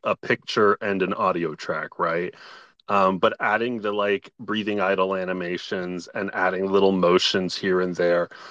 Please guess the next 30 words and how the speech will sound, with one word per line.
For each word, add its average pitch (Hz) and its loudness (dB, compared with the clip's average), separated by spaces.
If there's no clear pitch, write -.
um, 87 0
whether 98 4
the 92 0
character's 92 -2
rocking 90 0
back 90 0
and 87 -8
forth, 90 0
like, 92 2
that 107 2
adds 107 -4
some, 117 -4
like, 101 -4
visual, 101 2
like, 107 2
a 101 6
reason 98 -2
for 104 4
it 92 -2
to 104 -4
be 92 -4
video, 95 2
but 92 2
also, 90 0
like, 95 2
a - -6
little 95 2
more 92 0
visual 180 0
engagement, 175 0